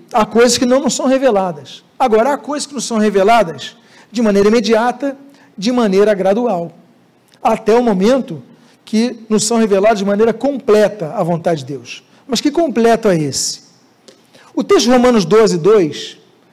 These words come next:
diz assim, "E não vos conformeis com esse sé-, este século, mas transformai-vos pela renovação da vossa mente, para que experimenteis", olha só, "qual seja a boa,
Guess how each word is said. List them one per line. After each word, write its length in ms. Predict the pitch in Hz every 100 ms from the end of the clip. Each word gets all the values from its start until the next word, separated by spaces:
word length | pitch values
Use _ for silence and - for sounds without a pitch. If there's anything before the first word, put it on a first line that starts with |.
| _
diz 180 | 165 185
assim, 480 | 214 - 196 160 127 - - - -
"E 100 | 190
não 180 | 185 220
vos 140 | 202
conformeis 520 | - 214 214 185 208
com 80 | -
esse 160 | 214 214
sé-, 340 | - 196 160 -
este 260 | 196 -
século, 500 | - 208 175 - 131 - _ _ - - -
mas 200 | 170 170
transformai-vos 800 | 202 202 214 175 214 226 175 165
pela 200 | 214 196
renovação 560 | 196 208 196 147 240
da 120 | 240 208
vossa 320 | 208 190 214
mente, 460 | 180 156 - - - _ _ - - -
para 200 | 220 240
que 100 | 240
experimenteis", 640 | - 220 226 214 190 170
olha 180 | 202 226
só, 280 | 180 - 127
"qual 180 | - 233
seja 280 | - 185 180
a 40 |
boa, 500 | 170 175 190 254 -